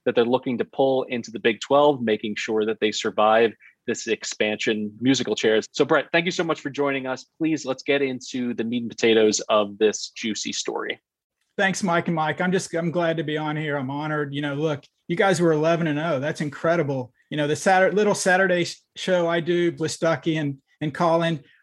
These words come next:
Speaker 2: one guy on the show last week went six and oh. I don't wanna say who his name is, but his initials were Brett McMurphy. So congrats being part of the undefeated club.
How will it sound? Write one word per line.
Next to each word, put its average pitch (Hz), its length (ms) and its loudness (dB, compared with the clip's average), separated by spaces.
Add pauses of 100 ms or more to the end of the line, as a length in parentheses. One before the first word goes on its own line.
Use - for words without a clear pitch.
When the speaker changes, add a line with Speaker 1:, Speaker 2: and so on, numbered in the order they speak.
(120)
Speaker 2:
one 202 240 4
guy 185 260 4
on 175 120 0
the 170 80 -4
show 175 240 2
last 170 300 -2
week 170 180 -4
went 156 200 -6
six - 300 -4
and 180 80 0
oh. 143 180 0
I 175 80 0
don't 220 120 0
wanna 208 160 -2
say 185 280 0
who 175 180 2
his 156 300 -6
name 196 300 -4
is, 196 240 -4
but 160 140 -4
his 151 120 0
initials 175 460 0
were 165 80 0
Brett 170 260 0
McMurphy. 160 560 -6
So 147 380 0 (140)
congrats 175 480 2
being 170 240 2
part 165 260 -2
of 147 60 -2
the 151 100 -2
undefeated 143 460 -6
club. 117 260 -10